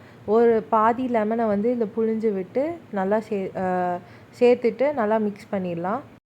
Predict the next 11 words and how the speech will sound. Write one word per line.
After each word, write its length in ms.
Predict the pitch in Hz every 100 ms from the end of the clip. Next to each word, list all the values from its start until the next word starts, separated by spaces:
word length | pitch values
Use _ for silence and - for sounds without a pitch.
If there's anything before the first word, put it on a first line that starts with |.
| -
இப்ப 320 | 226 202 269
தண்ணி 420 | 269 247 247 285
வந்து 220 | 285 254 262
கொஞ்சமா 520 | 240 208 214 240 254
இருக்கும் 300 | 233 220 226
போதே 420 | 214 196 214 285 -
ஒரு 220 | 208 214 196
தோசைக்கல் 540 | 220 254 262 240 202
வச்சு 340 | 190 185 190 262
அது 200 | 233 202
மேல 600 | 190 190 208 214 277